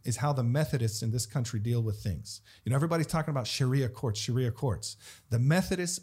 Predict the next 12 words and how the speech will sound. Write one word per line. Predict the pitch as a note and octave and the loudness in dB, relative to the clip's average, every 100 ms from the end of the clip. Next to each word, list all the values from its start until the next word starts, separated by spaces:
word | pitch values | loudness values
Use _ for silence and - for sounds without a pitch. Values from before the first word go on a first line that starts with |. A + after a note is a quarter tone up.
| - | -2
are | G#2 | 0
so | G#2 - - - A3 A#3+ A#3+ - | 0 -2 0 2 2 0 -4 0
intriguing | D#3+ - E3+ D#3 B2+ A2 | 0 2 -2 -2 -2 -2
to | A#2 | 2
me | G#2 G2 G#2 - - | 2 2 -2 -8 -8
because | A2 C#3 | -2 0
they | D#3+ | 0
have | F#3 F3 | 0 0
a | |
book | G#2 B2+ E3+ | 0 0 -2
that's, | - G#2 - - | -4 -8 -10 -10
that's | B2 G#2+ | -4 -4